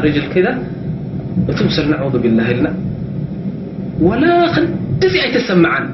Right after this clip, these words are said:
ያ ሰብኡት እዮም መፅኦም እዚ ሰለፋ ኩሉ ረአ ገለ ገዲፍና ብሳሎን ኣቲና። እንታይ ክብል ዝሰምዓ ኣለኹ ኣነ? ኢላታ፣ "ከል ሓፍተ" ኢላታ፣ "ናዓም ኣዲኖ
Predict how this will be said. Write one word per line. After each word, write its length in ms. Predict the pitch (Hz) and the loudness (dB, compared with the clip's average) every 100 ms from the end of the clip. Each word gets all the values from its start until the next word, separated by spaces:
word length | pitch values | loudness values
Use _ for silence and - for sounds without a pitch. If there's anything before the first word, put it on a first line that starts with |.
| - - | -8 -6
ያ 120 | - 151 | -4 -4
ሰብኡት 320 | - 190 220 | -4 -2 0
እዮም 160 | 196 156 | 2 4
መፅኦም 300 | 156 165 170 | 2 2 2
እዚ 120 | 139 156 | 4 4
ሰለፋ 280 | 160 143 151 151 | 2 0 -2 -2
ኩሉ 200 | 143 147 | 2 2
ረአ 140 | 160 156 | 2 2
ገለ 180 | 147 175 - - - - | 2 0 -2 -6 -6 -2
ገዲፍና 340 | - 165 - 170 156 | 0 2 2 0 0
ብሳሎን 480 | 147 135 135 120 208 | 0 -2 -2 -2 -2
ኣቲና። 240 | 214 101 - | -2 -2 2
እንታይ 240 | 196 294 | 2 2
ክብል 180 | 254 220 | 2 2
ዝሰምዓ 300 | 190 196 185 | 2 0 -2
ኣለኹ 220 | 196 156 | 0 0
ኣነ? 180 | 156 151 190 - - - - - - - - - - | 0 0 -2 -2 -2 -2 -4 -8 -8 -10 -12 -10 -4
ኢላታ፣ 320 | - 226 247 247 226 - - 135 - - | -2 0 -2 -2 -2 -4 -4 -6 0 0
"ከል 200 | - 269 | 0 0
ሓፍተ" 300 | 254 247 - 240 | 0 -2 -2 0
ኢላታ፣ 300 | 208 160 151 156 | 2 2 0 0
"ናዓም 380 | 156 180 156 123 - - - - - - - - - - - - - - | 0 0 0 -2 -2 -4 -4 -4 -6 -8 -8 -8 -6 -6 -6 -6 -4 -2
ኣዲኖ 420 | 208 196 254 233 | 0 2 2 2